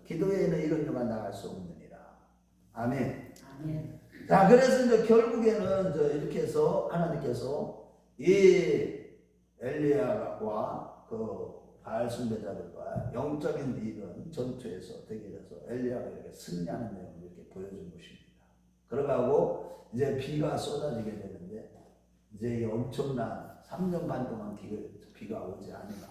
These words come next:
Speaker 1: 않은 가운데서도 그 하나님의 응답이 쏟아집니다. 하루, 하루아침에 하늘에서 비가 쏟아져요. 엘리야는 그래서 우리가, 우리와 성정이 같은 사람이거든요.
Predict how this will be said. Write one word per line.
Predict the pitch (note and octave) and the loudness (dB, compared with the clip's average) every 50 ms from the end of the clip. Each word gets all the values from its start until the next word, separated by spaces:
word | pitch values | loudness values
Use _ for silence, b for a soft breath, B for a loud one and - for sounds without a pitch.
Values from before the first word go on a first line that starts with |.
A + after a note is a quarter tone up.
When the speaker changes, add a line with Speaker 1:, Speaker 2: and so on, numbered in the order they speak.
| - | -14
Speaker 1:
않은 | - G#2+ A2+ A2 G2+ G2+ - - | -12 -8 -8 -8 -8 -10 -12 -14
가운데서도 | - G2 F#2 F2 F2+ E2+ E2 E2 - - A2+ - - C3+ G3 A3 - - - - - - - - - _ _ _ _ _ _ _ _ _ _ _ _ _ | -14 -16 -16 -16 -16 -16 -16 -18 -16 -18 -16 -4 0 2 2 2 2 -2 -6 -10 -12 -16 -18 -20 -20 _ _ _ _ _ _ _ _ _ _ _ _ _
그 | - - - - - F#3 A3+ | -10 -8 -6 2 4 6 6
하나님의 | A3+ - - - A3+ G#3 F3+ E3+ D#3+ D#3 D3+ | 6 4 2 2 0 0 -2 -2 -2 0 0
응답이 | C3+ C3+ C#3 C3+ C3+ B2 A2 G#2+ - | 0 0 0 0 0 0 0 0 -2
쏟아집니다. | - - - A2 G#2+ - - - - - - - | -4 -8 -8 -8 -10 -10 -10 -14 -16 -18 -20 -20
하루, | - - - - - A3 A#3 G#3+ F#3+ - - - | -20 -14 -10 -6 -4 -2 0 0 0 -2 -4 -6
하루아침에 | - - - - - - - - - - - - - - - - - _ _ _ _ _ _ _ | -8 -8 -8 -8 -8 -8 -8 -10 -12 -14 -18 -18 -18 -20 -20 -20 -20 _ _ _ _ _ _ _
하늘에서 | - - - F3+ E3+ - - - - - - - | -20 -14 -10 -8 -6 -6 -6 -8 -10 -12 -16 -18
비가 | - - - - A3 | -16 -10 -10 -10 -10
쏟아져요. | - - - - - - _ _ _ _ - | -10 -14 -16 -18 -20 -20 _ _ _ _ -2
엘리야는 | - F#3 G#3+ A3+ A3+ A3 G#3 G3+ F#3 F3+ F#3+ G3 - - F#3 - - | -2 0 2 4 4 6 6 6 4 4 2 2 0 0 -2 -4 -6
그래서 | C#3+ C3+ D3 D3+ D#3 D#3 D#3+ - - B B B B B B B B | -6 -4 -2 -2 -2 -2 -4 -4 -8 B B B B B B B B
우리가, | - E3+ G3 F#3+ F3+ F3 D#3 D3 | 0 2 4 6 6 6 6 4
우리와 | - E3+ E3 E3+ D#3+ D#3 D#3+ | 2 4 2 2 4 2 2
성정이 | - - A3 B3+ C4 B3 B3+ A#3 A#3 A3 | 2 2 2 2 2 4 4 4 4 2
같은 | - F3 E3 - - G3+ F3+ E3+ D#3+ | 0 -2 -4 -2 0 0 0 0 0
사람이거든요. | D3+ - A#2+ A2 G#2+ - F#2+ - | -2 -4 -4 -6 -6 -6 -8 -12